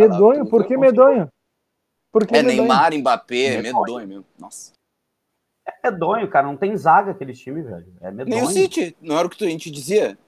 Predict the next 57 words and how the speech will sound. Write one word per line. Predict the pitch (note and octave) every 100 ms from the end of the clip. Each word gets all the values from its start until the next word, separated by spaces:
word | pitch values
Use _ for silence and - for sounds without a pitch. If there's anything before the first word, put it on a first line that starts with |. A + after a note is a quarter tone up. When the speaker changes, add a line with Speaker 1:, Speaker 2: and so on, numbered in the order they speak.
| _
Speaker 2:
no | A#2+ A2+
começo? | B2 C#3+ D3 - F2+ _ -
Que |
não | F3
tinha | B2 B2
zaga. | G#2 D#3+ G#2+ F2 _ _ _ _ _ _ - -
Speaker 3:
Porque | F3 -
ele | B2+ B2+
não | C#3
queria | - F3 D#3
botar | E3+ F3
os | F3+
melhores, | G#3+ C#4 C#4+ C4+
né, | F3+
velho? | F3 C3+
Aí | B2 B2+
ele | C#3
foi | C3+ E3+ D3+
lá | D3
no | E3
Elifute | F3 E3+ E3 E3 E3 F#3
e |
descobriu | D#3+ - E3+ E3+
que |
tem | F3
uma | E3
opção, | - D#3 -
escalar | C3+ - C#3 C3 C#3+
os | E3
melhores. | F3+ D#3 C#3 -
Clicou, | F3+ F3+ F3 F3+ - _ -
ah, | F3+ E3+
essa | C3+ C#3+ E3+ E3+ E3 D#3+ -
é, | A#2+ A#2+
é, | C3
essa | C3+
é | F3
a |
escalação | - D#3+ D3+ D3
que |
eu | E3
tenho | D#3+
botado, | E3+ F#3 G3 F3
deu. | G3+
Speaker 2:
Meu, | F3 C#3+ F#2 - _ -
Speaker 1:
Até | F3+ -
Speaker 2:
Marquinhos | F#3 B2+ B2
e | D#3
Speaker 1:
porque | E3
Speaker 2:
Thiago | D#3 B2
Speaker 1:
tu | F3+
Speaker 2:
Silva | F3
Speaker 1:
olhava | E3 F3 E3+
Speaker 2:
não | D#3 D3
Speaker 1:
pro |
Speaker 2:
são | - G3 D#3+
medonhos. | D3+ C3 B2 A2+ G2 -